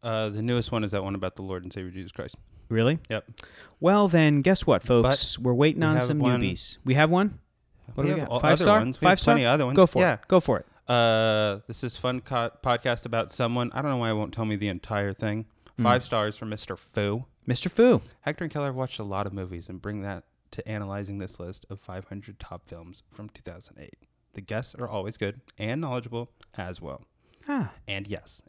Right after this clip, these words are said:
Speaker 1: analyzing a two thousand eight list of top films is a bit weird.
Speaker 2: <laughs>
Speaker 1: Parenthetical. Stupid. And so is this podcast.
Speaker 2: <laughs> I love that. That's really nice.
Speaker 1: Uh, we got eight more years.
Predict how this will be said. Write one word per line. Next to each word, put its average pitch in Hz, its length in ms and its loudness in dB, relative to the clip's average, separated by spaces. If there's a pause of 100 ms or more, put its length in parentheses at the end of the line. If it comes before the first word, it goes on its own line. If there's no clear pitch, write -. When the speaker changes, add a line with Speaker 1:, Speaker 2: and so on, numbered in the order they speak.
(100)
Speaker 1:
analyzing 131 540 -8
a 131 40 -6
two 131 140 -6
thousand 127 300 -4
eight 123 80 -4
list 120 240 -6
of 123 80 -12
top 123 220 -8
films 123 280 -6
is 123 140 -4
a 123 40 -6
bit 120 200 -6
weird. 131 260 -6 (240)
Speaker 2:
<laughs> - 240 -14
Speaker 1:
Parenthetical. 92 680 -10
Stupid. - 580 -14 (680)
And 170 160 4
so 107 300 4
is 107 140 2
this 104 180 -2
podcast. 170 920 2 (180)
Speaker 2:
<laughs> - 180 -10
I 311 80 4
love 294 300 4
that. 147 260 2
That's - 200 0
really 226 180 2
nice. 247 380 2 (160)
Speaker 1:
Uh, 120 200 2
we 123 60 -2
got 120 200 2
eight 170 160 4
more 175 180 4
years. 165 640 0